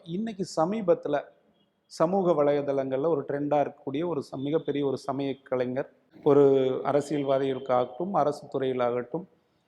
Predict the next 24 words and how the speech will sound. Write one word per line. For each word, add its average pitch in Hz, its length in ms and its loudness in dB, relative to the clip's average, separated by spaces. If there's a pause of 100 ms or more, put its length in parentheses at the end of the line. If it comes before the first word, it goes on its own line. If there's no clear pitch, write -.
(200)
ஒரு 135 440 2
ஸ்-, - 240 -16 (100)
உச்சம் 170 360 0
தொட்ட 165 240 4
ஒரு 143 180 6
சமையல் 147 600 0
கலைஞர் 143 440 -2
வந்து 135 220 -6
மிகப்பெரிய 180 460 -6
ஒரு 156 160 -12
சர்ச்சையில 147 380 -2
இருக்கார். 127 380 -4 (960)
மனைவி 147 460 0
அப்படிங்கிற 131 300 -2
ஒரு 123 180 -4
சர்ச்சையில 135 260 -4
இருக்கார். 127 420 -4 (260)
இதற்கு 170 360 0
காரணம் 180 520 4
என்னன்னு 165 220 -4
பார்த்தீங்கன்னா, 156 360 -2
அவர் 208 320 2
மட்டும் 190 320 -4
இல்ல. 156 400 0